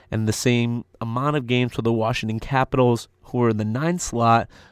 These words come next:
with seventy-four points. Guys, the Red Wings do have two games over both New York and Washington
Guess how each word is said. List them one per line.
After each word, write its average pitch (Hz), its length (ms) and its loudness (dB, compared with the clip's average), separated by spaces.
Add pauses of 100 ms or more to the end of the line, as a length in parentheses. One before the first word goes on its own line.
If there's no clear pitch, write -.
(100)
with 117 140 2
seventy-four 110 640 2
points. 110 400 0 (340)
Guys, 139 400 2
the 120 120 2
Red 143 180 6
Wings 135 320 -2
do 165 220 6
have 156 240 0
two 160 280 0
games 165 460 2
over 123 180 2
both 120 300 -2
New 127 100 0
York 123 360 0
and 123 280 2
Washington 120 640 2